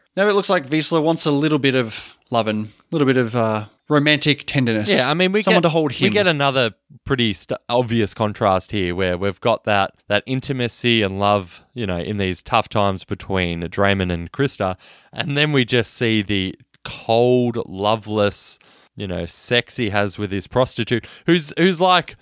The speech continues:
Speaker 2: "Yeah, um, nah, I had," it's, he's like, "How'd you get in?" "Oh, there's a few guys here, you know, I know." I know. And even,
Speaker 1: <laughs> Yeah.
Speaker 2: even at the end where he's just like, "You're not gonna make your next appointment." She's like, "Don't worry, I will."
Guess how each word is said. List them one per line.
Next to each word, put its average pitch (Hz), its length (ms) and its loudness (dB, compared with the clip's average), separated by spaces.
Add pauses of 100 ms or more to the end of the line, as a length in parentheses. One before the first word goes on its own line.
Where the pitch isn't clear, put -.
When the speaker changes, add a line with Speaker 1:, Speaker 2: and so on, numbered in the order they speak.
(120)
Speaker 2:
"Yeah, 190 260 4
um, 156 240 0 (220)
nah, 165 320 2
I 139 80 2
had," 170 180 2
it's, 143 200 -2
he's 131 200 -4
like, 147 200 4
"How'd 156 180 2
you 147 60 -4
get 147 120 4
in?" 165 180 2
"Oh, 143 280 4
there's 113 220 -4
a 104 60 0
few 113 280 -2
guys 104 320 2
here, 101 220 -2
you 98 140 -2
know, 92 120 -2
I 95 160 0
know." 95 300 -2 (460)
I 113 100 -4
know. 101 140 2
And 226 240 0
even, 320 240 6
Speaker 1:
<laughs> - 0 -
Yeah. 294 140 6
Speaker 2:
even 370 180 0
at 403 100 0
the 214 180 2
end 165 260 2
where 123 120 2
he's 117 140 2
just 123 160 -6
like, 120 260 2 (100)
"You're 139 220 0
not 233 160 -2
gonna 196 160 0
make 139 320 -2
your 127 140 0
next 117 260 -4
appointment." 104 640 -2
She's 110 200 -4
like, 101 220 0
"Don't 120 180 0
worry, 110 240 2
I 92 100 2
will." 101 300 0